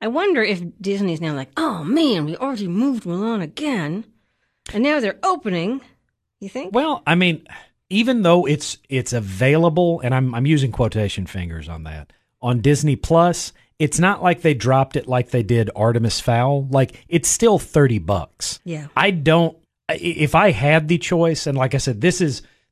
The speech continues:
Speaker 2: this is also me who likes to have, like, physical media as well, as opposed to just the ability to stream it,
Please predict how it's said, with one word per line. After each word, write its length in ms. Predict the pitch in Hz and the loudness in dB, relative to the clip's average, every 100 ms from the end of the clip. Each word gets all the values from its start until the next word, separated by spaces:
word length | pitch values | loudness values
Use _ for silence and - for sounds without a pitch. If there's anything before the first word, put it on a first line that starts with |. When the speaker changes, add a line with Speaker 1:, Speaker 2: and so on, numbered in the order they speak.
| - | -4
Speaker 2:
this 140 | 160 | -2
is 140 | 151 | 2
also 380 | 160 165 - 160 | 2 2 2 0
me 260 | 139 143 139 | 0 0 -2
who 180 | 139 131 | -2 -2
likes 300 | 127 131 - | -2 -4 -4
to 80 | |
have, 280 | 117 120 107 | -2 -2 -2
like, 380 | 107 110 98 - _ _ _ _ _ | -2 -2 -2 -10 _ _ _ _ _
physical 500 | - 156 123 143 135 | -4 -2 0 0 0
media 580 | 120 123 127 135 135 131 _ _ _ - | 0 0 2 2 0 -2 _ _ _ -4
as 140 | 110 | -2
well, 300 | 117 120 127 | 2 2 2
as 100 | 120 | 0
opposed 340 | 127 120 110 | 0 -2 -2
to 60 | 117 | -4
just 300 | 101 123 - | -2 -2 -2
the 80 | 123 | -4
ability 540 | 117 127 127 127 120 - _ _ - | 0 0 0 0 -2 -8 _ _ -6
to 80 | 143 | -4
stream 380 | - 143 147 | 0 0 2
it, 180 | 147 139 | 0 -4